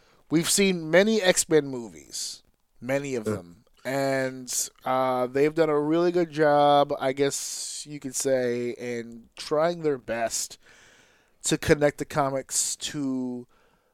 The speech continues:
Speaker 1: the, uh, to the movies, but the comics aren't the only source. A lot of people used to take liberties with these entities,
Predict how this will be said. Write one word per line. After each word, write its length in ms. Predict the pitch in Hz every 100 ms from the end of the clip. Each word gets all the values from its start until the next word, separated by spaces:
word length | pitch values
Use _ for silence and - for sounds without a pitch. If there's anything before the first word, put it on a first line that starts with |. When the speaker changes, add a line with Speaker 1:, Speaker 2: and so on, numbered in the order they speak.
| _ _ -
Speaker 1:
the, 580 | 127 123 120 117 113 113 -
uh, 360 | 123 110 87 - _ _
to 100 | -
the 100 | 151
movies, 480 | 165 240 190 135 131
but 200 | - 156 _ -
the 80 |
comics 480 | - - 208 262 208 -
aren't 220 | 175 151
the 120 | 160
only 240 | 170 165 160
source. 500 | - 196 190 139 -
A 80 | 139
lot 220 | 147 170
of 180 | 220 175 -
people 420 | - 151 139 135
used 200 | 147 147
to 80 | -
take 180 | - 127
liberties 600 | 131 131 127 120 120 -
with 180 | 123 -
these 440 | 120 117 110 - -
entities, 680 | 120 107 - 104 107 -